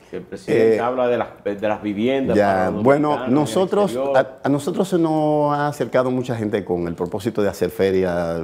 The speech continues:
Speaker 2: inmobiliaria, tal,
Speaker 1: Sí.
Speaker 2: eh, y nosotros conversamos con la gente de Acoprovi,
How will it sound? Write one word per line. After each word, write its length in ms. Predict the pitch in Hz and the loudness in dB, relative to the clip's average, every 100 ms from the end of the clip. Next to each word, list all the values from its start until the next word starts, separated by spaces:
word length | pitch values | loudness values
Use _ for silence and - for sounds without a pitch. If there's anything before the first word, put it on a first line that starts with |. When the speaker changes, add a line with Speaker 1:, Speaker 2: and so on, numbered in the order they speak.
| 80 | -4
Speaker 2:
inmobiliaria, 840 | 85 87 87 110 143 139 123 107 | -4 -4 -2 2 2 4 2 -2
tal, 180 | 92 104 | -4 -6
Speaker 1:
Sí. 80 | 117 | -4
Speaker 2:
eh, 160 | 92 95 - - - - | -4 -6 -10 -20 -20 -4
y 360 | 151 175 175 160 - - _ _ - - | 0 2 2 0 -8 -20 _ _ -8 -2
nosotros 720 | 139 - 143 165 170 165 - - _ _ _ _ _ _ _ - | -2 0 -2 2 2 0 -6 -20 _ _ _ _ _ _ _ -2
conversamos 480 | 117 120 110 135 135 | 2 2 2 0 0
con 100 | 120 | -2
la 80 | 113 | -2
gente 180 | 104 104 | 0 0
de 80 | |
Acoprovi, 840 | 92 95 131 139 139 135 131 131 | 0 0 2 4 4 0 0 -2